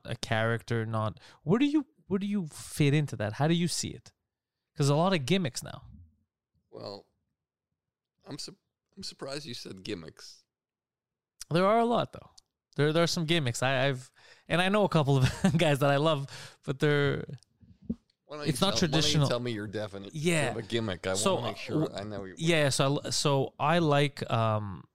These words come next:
Speaker 1: I like stand-up. The way I see stand-up comedy, and it could be wrong. It
Speaker 2: People
Speaker 1: just could be
Speaker 2: planting their feet and doing jokes.
Speaker 1: I, what I loved growing up was Eddie Murphy. Um, so
Speaker 2: All right, so let's, let's just talk about Eddie Murphy for a second.
Speaker 1: Yeah.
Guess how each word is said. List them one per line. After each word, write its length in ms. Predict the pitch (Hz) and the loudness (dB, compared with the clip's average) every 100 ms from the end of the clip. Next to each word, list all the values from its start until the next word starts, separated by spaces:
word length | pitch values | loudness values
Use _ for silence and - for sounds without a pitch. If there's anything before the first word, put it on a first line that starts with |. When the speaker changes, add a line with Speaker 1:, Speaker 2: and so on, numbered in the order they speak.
| _ | _
Speaker 1:
I 100 | 139 | 0
like 220 | 165 185 - | 2 2 0
stand-up. 560 | - 139 135 131 127 _ - _ _ - 139 | 2 2 4 2 2 _ -20 _ _ -16 0
The 120 | 139 | 4
way 160 | 160 170 | 4 4
I 100 | 160 | 2
see 200 | - 139 | 0 -2
stand-up 380 | - 123 117 | 0 2 2
comedy, 360 | - 117 117 117 | 2 2 4 4
and 80 | 131 | 4
it 80 | - | 2
could 120 | 190 | 4
be 120 | 143 | 6
wrong. 260 | 147 147 113 | 6 4 2
It 100 | 107 | -2
Speaker 2:
People 100 | 131 | 2
Speaker 1:
just 180 | 131 - | 2 2
could 140 | 135 | 2
be 80 | 117 | 0
Speaker 2:
planting 340 | 113 113 110 | -2 -6 -6
their 140 | 104 101 | -6 -8
feet 420 | - 95 90 69 | -10 -12 -12 -12
and 220 | 85 82 | -14 -12
doing 260 | 87 85 80 - 269 _ 127 | -10 -12 -14 -20 -20 _ -18
jokes. 520 | 92 80 - - - - | -14 -12 -14 -16 -16 -4
Speaker 1:
I, 180 | 165 165 - - | -4 -4 -8 -16
what 260 | - 139 | -6 -2
I 80 | 143 | 0
loved 180 | 147 143 | 0 2
growing 160 | 135 135 | 2 2
up 80 | 127 | 0
was 100 | 117 | -2
Eddie 140 | 113 | -2
Murphy. 300 | 110 107 - - _ _ _ _ _ _ _ _ _ | -2 -4 -6 -20 _ _ _ _ _ _ _ _ _
Um, 500 | - 101 85 - - - | -4 -4 -4 -8 -8 -4
so 220 | - 117 | 0 0
Speaker 2:
All 40 | |
right, 140 | 107 - | 0 -4
so 100 | 113 | -8
let's, 320 | 107 - - | -10 -14 -14
let's 160 | 127 135 | -14 -14
just 260 | 135 - - | -14 -16 -10
talk 240 | 87 90 | -8 -8
about 240 | 80 85 | -12 -12
Eddie 180 | 76 78 | -12 -12
Murphy 340 | 71 71 - 76 | -14 -16 -18 -20
for 80 | - | -20
a 60 | - | -18
second. 280 | - - - | -18 -18 -8
Speaker 1:
Yeah. 180 | 120 107 | -6 -6